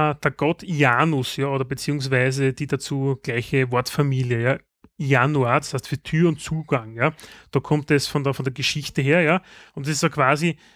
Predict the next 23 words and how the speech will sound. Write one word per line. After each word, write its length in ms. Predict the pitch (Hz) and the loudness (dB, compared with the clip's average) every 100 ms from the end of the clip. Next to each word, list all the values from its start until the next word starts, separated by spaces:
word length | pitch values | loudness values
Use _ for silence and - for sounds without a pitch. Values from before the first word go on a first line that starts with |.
| _ - | _ -6
der 60 | 151 | -2
Beginn 460 | 143 143 165 196 | -2 2 4 4
des 180 | 175 - | 2 0
Jahres, 640 | 135 113 127 131 110 - | -2 2 2 2 -6 -8
ja. 260 | 123 135 160 _ - - _ | 0 0 0 _ -20 -20 _
Und 640 | 156 147 147 143 135 - - | -2 0 2 -2 -4 -10 -4
auf 360 | 143 135 135 165 | -2 0 -2 -6
Vulgolatein 1080 | 139 175 233 214 175 151 139 131 180 208 160 | 0 2 4 4 4 2 2 2 0 -2 0
war 140 | 160 | 0
das 240 | 170 160 | 2 -2
Januaris, 1040 | - 175 156 160 160 139 120 147 247 - - | -4 -2 0 2 2 2 2 2 0 -4 -2
ja, 260 | 143 226 - - | 0 0 0 -4
der 80 | |
Jänner. 480 | 139 131 131 170 269 _ - - | 0 0 0 -2 -4 _ -20 -16
Und 180 | 165 143 | -10 0
da 140 | 147 160 | 2 2
hat 100 | - | 0
sich 240 | 185 - | -4 0
da, 400 | 165 156 156 151 - | 2 2 2 -2 -2
da 340 | 147 147 147 | 0 0 -4
das 240 | 147 143 | -8 -6
Ganze 320 | - 139 143 139 | -2 -2 -2 0
heraus, 400 | 147 127 139 | 0 0 -4